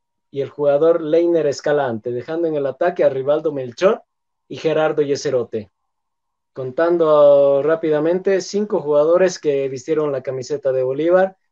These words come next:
tres de ellos de la cantera, ¿no? Entonces, va a ser un equipo que, mm, que se, que tiene buenos movimientos defensa-ataque, pero cuando el rival le deja jugar. Cuando no le presiona arriba, tiene espacios para salir jugando,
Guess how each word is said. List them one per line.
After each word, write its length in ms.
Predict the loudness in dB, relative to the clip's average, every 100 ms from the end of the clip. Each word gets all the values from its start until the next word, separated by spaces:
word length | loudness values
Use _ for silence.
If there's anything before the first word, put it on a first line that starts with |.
| _
tres 260 | -2 0 2
de 140 | 0
ellos 220 | 2 0
de 80 | -2
la 100 | -6
cantera, 540 | -6 -4 0 2 2 -2
¿no? 260 | -4 -6 _ _ _ _ _ _ _ _
Entonces, 960 | -12 -12 -4 -2 -2 -2 0 0 0 -2
va 60 | -4
a 40 |
ser 180 | -2 -2
un 100 | -2
equipo 460 | -2 -4 -2 -2
que, 580 | 0 0 0 0 -2 -2
mm, 380 | -4 -8 -10 -14 _ _ _ _ _ _ _ _
que 100 | -10
se, 260 | -4 -4 -2
que 140 | -4
tiene 300 | -2 -4 0
buenos 680 | 0 2 0 -2 -6 -14 -18 _
movimientos 720 | -2 2 2 2 0 0 -2
defensa-ataque, 960 | -4 -2 -2 -2 -4 0 -2 0 -2 -2 -8 _
pero 180 | -6 -4
cuando 280 | -2 -2 0
el 60 | -2
rival 280 | 0 0
le 80 | 0
deja 240 | 0 -2 -6
jugar. 400 | -4 -2 -4 -8 _ _ _ -14
Cuando 240 | -8 -6
no 160 | -2 0
le 100 | 0
presiona 440 | 0 -2 -2 0
arriba, 560 | 0 2 4 2 2 _ _ _
tiene 220 | -4 -2
espacios 420 | -2 -2 -4 -4 -6
para 180 | -2
salir 320 | -2 -4 -8 -8
jugando, 580 | -6 -4 -2 0 -2